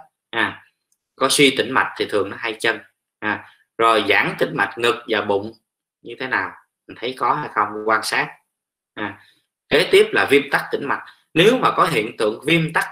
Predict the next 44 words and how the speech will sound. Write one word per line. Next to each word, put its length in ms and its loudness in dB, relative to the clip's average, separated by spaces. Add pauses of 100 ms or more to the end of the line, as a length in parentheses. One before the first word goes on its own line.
tĩnh 140 -8
mạch 180 -2 (400)
thì 100 -4
thường 220 -2
xảy 160 -4
ra 160 -2
một 240 -12
chân. 200 0 (720)
Và 160 2
ngay 280 0
tại 220 -2
chỗ 200 0
tắc 200 -2
đó 280 4 (380)
thì 80 -6
mấy 140 -2
em 280 -6
sẽ 400 -2 (760)
xác 300 -4
định 300 -6
được 220 -2
có 100 -4
hiện 260 -8
tượng 220 -6
sưng, 300 2 (320)
nóng, 340 -2 (180)
đỏ, 380 -4
đau 380 2
ngay 240 0
tại 120 -4
vị 160 -6
trí 200 -12
tắc 100 -2 (500)
và 80 -6
thường 280 -4
một 180 -12
chân. 140 -2 (640)
Ừ. 80 -12 (320)
Thường 320 6
những 140 -2
cái 100 0
đối 140 2
tượng 320 -8
mà 160 -6